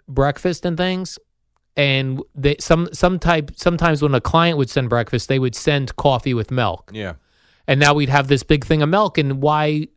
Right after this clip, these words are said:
Speaker 1: have
Speaker 2: Why
Speaker 1: it go
Speaker 2: throw
Speaker 1: to
Speaker 2: it out?
Speaker 1: waste? So we put it in the fridge. But guess what? Now that's nobody's responsibility.
Speaker 2: And it's still there.
Speaker 1: Right.
Speaker 2: <laughs>
Speaker 1: I'm wondering around here, who am I gonna have to,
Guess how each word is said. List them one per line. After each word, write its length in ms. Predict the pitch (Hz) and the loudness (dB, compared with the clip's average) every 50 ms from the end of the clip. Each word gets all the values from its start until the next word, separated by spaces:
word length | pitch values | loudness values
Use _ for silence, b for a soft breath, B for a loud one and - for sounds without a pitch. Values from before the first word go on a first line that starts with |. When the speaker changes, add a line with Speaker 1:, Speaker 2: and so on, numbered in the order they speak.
| - | -10
Speaker 1:
have 180 | - 139 147 - | -2 0 0 0
Speaker 2:
Why 40 | 135 | 0
Speaker 1:
it 60 | 127 | 0
go 120 | - 143 | 2 2
Speaker 2:
throw 100 | 135 131 | 4 4
Speaker 1:
to 60 | 143 180 | 4 4
Speaker 2:
it 20 | |
out? 100 | 185 156 107 | 4 2 2
Speaker 1:
waste? 260 | 92 - - - b b b b b b b b | -2 -4 -10 -16 b b b b b b b b
So 120 | - 151 | -2 0
we 140 | 143 147 139 | 0 0 0
put 220 | - 147 147 143 | 2 2 2 4
it 40 | 139 143 | 2 0
in 100 | 143 147 | 2 0
the 60 | 131 | 0
fridge. 320 | - 202 214 196 143 117 110 | 2 2 2 2 0 0 0
But 100 | 127 120 | 2 4
guess 220 | 151 147 139 - | 4 2 2 2
what? 280 | 175 165 127 101 - _ - | 2 2 2 0 -6 _ -4
Now 200 | 131 135 143 143 | 0 2 2 4
that's 260 | 143 143 131 - - | 4 2 0 0 0
nobody's 420 | 143 151 143 135 139 135 135 123 120 | 2 2 2 2 2 0 0 0 0
responsibility. 600 | 123 123 - - 135 131 127 120 - 131 143 135 | -2 -4 0 0 0 0 2 0 0 0 2 2
Speaker 2:
And 80 | 131 117 | 2 2
it's 60 | 101 | 2
still 160 | 85 85 - | 0 0 2
there. 280 | 139 139 82 80 82 - _ - - | 2 0 -2 -2 -10 -14 _ -10 -2
Speaker 1:
Right. 920 | 123 120 107 101 156 - - 180 - 190 170 - 160 160 127 - 147 120 - _ _ _ | 0 2 2 2 0 0 0 0 0 0 -2 -2 -2 -8 -8 -8 -10 -12 -12 _ _ _
Speaker 2:
<laughs> 160 | _ - - | _ 0 2
Speaker 1:
I'm 100 | 170 214 | 2 2
wondering 320 | 262 302 294 294 233 202 | 2 0 0 0 0 2
around 360 | 175 160 165 170 170 160 147 127 | 2 2 4 4 2 2 0 0
here, 320 | - 190 185 170 147 131 | 0 2 2 2 2 0
who 260 | 107 - - 180 180 175 | -2 0 0 0 0 2
am 100 | 160 156 | 2 2
I 80 | 147 | 2
gonna 180 | 139 143 139 127 | 2 2 0 2
have 240 | 127 135 127 - - | 2 2 0 0 0
to, 420 | 139 135 127 123 120 117 113 107 | 0 0 0 0 -2 -2 -4 -6